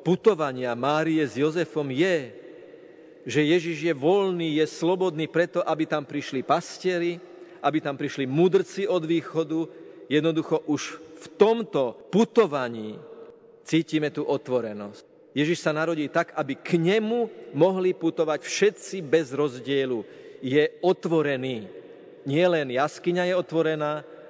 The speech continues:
ale jeho srdce je otvorené a srdce Panny Márie a svätého Jozefa.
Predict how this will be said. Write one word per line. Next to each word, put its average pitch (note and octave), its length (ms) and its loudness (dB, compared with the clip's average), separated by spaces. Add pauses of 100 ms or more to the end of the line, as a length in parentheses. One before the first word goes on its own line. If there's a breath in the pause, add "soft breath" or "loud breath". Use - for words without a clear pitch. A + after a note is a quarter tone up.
ale C#3 160 2
jeho C3+ 160 2
srdce F3 560 0
je A#2+ 80 0
otvorené A#2 560 -2
a A#2 80 -2
srdce - 320 -4
Panny C#3+ 320 -2
Márie G3 480 -2 (480 loud breath)
a C3+ 240 0 (160)
svätého C3+ 560 -2
Jozefa. A2+ 720 -4